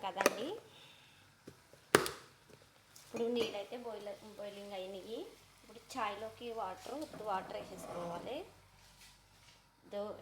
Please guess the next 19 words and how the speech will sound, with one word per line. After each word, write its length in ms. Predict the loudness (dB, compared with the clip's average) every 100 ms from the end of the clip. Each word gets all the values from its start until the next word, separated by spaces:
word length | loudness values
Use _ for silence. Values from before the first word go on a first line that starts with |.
| -6
ఇక్కడ 180 | -2 -2 -4 -8 -20 -8 0
గోవాలో 340 | 2 2 0 -2 2
చాయ్ 220 | 2 4
లాంటి 260 | 0 -2 -2 -4
ఏదో 160 | -4 -6 -8
పెద్ద 180 | -4 -2 0
వెరైటీగా 460 | 0 -2 -2 -4 -4 -6
చెప్తారు. 380 | -8 -4 -2 -2 -6 -14 -16 -14 -14 -12 -12 -12 -12 -12 -14 -12 -2 0 -2 -4 -10 -8 -8 -4
ఏముండదండి, 580 | -2 2 0 2 0 0 -2
ఇందులో 220 | -2 -2 0
చాయ్ 180 | 0 0
పౌడర్ 260 | 0 0 0
వేసేసి 380 | -4 -6 -2 -2 -2 -10 -14 -14 -12 -4
ఇలా 120 | 2 4
నీళ్ళు 160 | 4 2
వేసేసుకుంటామే. 640 | 0 -4 -4 -6 -6 0 0 0 -8 -12 -4
పంచదార 380 | -2 -2 0 0 0
వేసాను, 380 | -4 -2 -2 0 -2 -4 -12 -14 -14 -16 -16 -16 -14 -14 -12 -14 -14 -14 -14 -16 -16 -16 -16 -18 -18 -16 -14 -8 -6
వేసాను 340 | -6 -8 -8